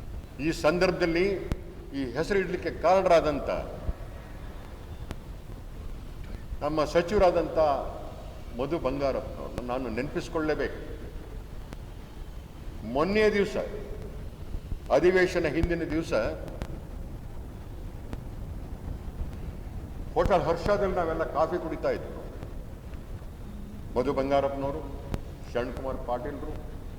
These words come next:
ರಮೇಶ್ ಅವರು ಇದ್ರು, ಕಲ್ಗೋಡ್ ರತ್ನಾಕರ್ ಇದ್ರು, ಪ್ರಸನ್ನ ಕುಮಾರ್ ಇದ್ರು,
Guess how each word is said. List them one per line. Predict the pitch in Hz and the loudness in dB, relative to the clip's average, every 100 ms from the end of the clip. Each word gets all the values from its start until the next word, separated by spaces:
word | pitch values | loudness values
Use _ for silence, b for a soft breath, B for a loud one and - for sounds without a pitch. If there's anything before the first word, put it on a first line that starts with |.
| - - - - - - - - 101 | -10 -10 -10 -10 -10 -10 -10 -6 -4
ರಮೇಶ್ | 120 143 147 | -2 -2 -2
ಅವರು | 143 147 | -2 -2
ಇದ್ರು, | 143 156 156 - - - - - - - - - - - - - - | -2 -4 -4 -6 -8 -10 -8 -8 -10 -10 -10 -10 -10 -12 -10 -10 -6
ಕಲ್ಗೋಡ್ | 117 120 139 113 | -4 0 2 0
ರತ್ನಾಕರ್ | - 143 139 143 | 0 0 0 -2
ಇದ್ರು, | 143 147 156 143 - - - - - - - - - - - - - - | -2 -4 -6 -6 -10 -10 -10 -10 -10 -12 -12 -12 -12 -12 -12 -10 -10 -6
ಪ್ರಸನ್ನ | 113 143 143 143 | -6 -6 -6 -6
ಕುಮಾರ್ | 147 147 143 | -4 -2 -2
ಇದ್ರು, | 143 151 | -4 -4